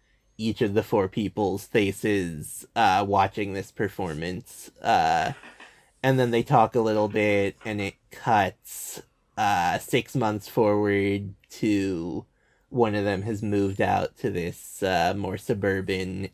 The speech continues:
area. Maybe, it sounds like maybe an hour outside of Barcelona. Uh, and it was really just sort of those two sort of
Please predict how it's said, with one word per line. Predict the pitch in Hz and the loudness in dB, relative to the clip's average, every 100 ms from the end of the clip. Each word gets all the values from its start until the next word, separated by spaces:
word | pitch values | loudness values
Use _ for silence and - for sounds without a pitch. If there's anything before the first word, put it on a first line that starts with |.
| - | -4
area. | 110 104 101 101 92 87 92 98 - | 2 2 2 0 0 -2 -2 -6 -8
Maybe, | 101 87 - | -10 -8 -6
it | - | -6
sounds | - 101 - | -6 -10 -8
like | - 110 | -8 -6
maybe | - 101 92 117 - _ 123 | -6 -6 -6 -8 -12 _ -6
an | 113 | -2
hour | 98 95 92 98 123 - | -2 -2 -2 -2 -4 -4
outside | - 104 - 98 87 | -2 -2 0 0 0
of | 107 | 0
Barcelona. | 101 90 - 107 104 101 107 104 104 - _ _ _ _ - | 0 0 0 -2 0 -2 -4 -4 -6 -10 _ _ _ _ 2
Uh, | |
and | 117 131 | 4 6
it | 143 | 4
was | 135 | 4
really | 127 127 120 | 4 4 2
just | 113 117 - | 0 -2 0
sort | 113 | 2
of | 113 107 | 2 2
those | 107 110 107 101 - | 2 2 0 -2 -10
two | - - 110 107 104 104 | -6 0 2 0 0 -4
sort | - - 101 101 | -4 -2 0 2
of | 101 98 | 2 2